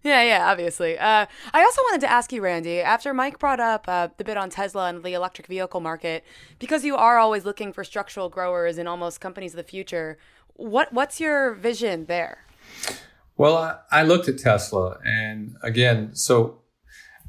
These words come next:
Speaker 2: back in two thousand and four, I was co-managing a global fund with, uh, one of my senior colleagues,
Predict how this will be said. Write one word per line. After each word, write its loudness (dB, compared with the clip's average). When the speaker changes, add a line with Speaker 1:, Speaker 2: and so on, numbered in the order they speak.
Speaker 2:
back 4
in 0
two -2
thousand 4
and 0
four, 4
I 2
was -8
co-managing 2
a -10
global -2
fund -2
with, -4
uh, 0
one -4
of -6
my -2
senior 4
colleagues, 0